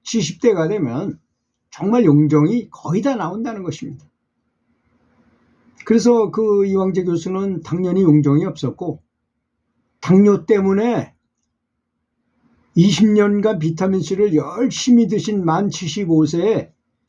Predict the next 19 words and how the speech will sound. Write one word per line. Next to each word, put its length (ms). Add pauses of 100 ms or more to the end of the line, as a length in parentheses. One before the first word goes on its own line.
자기 240
스승님, 720 (200)
의사 260
선생님이었던 760
그 300
선생님한테 920 (200)
매일 460
"비타민 340
C 180
드십시오, 520
비타민 440
드시-, 380
드십시오." 480
해가지고 520 (240)
같이 260
검사를 480
했대, 320
그분하고. 560 (560)
근데 500